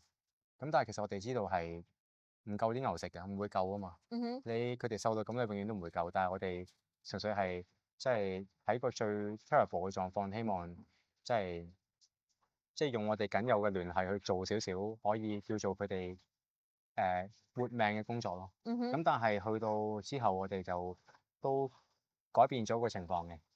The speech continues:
Speaker 1: 就我哋就發現咗原來塔門呢，始終都有分個露營嘅旺季同埋淡季，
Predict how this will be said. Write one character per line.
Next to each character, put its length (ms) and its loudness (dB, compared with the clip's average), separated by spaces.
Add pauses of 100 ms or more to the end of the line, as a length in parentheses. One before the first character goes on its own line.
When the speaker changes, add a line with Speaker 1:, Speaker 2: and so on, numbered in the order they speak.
(140)
Speaker 1:
就 180 4
我 120 4
哋 120 4
就 140 0
發 160 4
現 100 0
咗 120 0
原 140 0
來 300 -2 (560)
塔 140 4
門 180 0
呢， 80 -2
始 140 -4
終 140 -2
都 80 2
有 120 6
分 200 -2
個 80 -2
露 180 0
營 140 -4
嘅 100 -2
旺 260 -2
季 180 0
同 100 -6
埋 80 -8
淡 240 0
季， 60 -2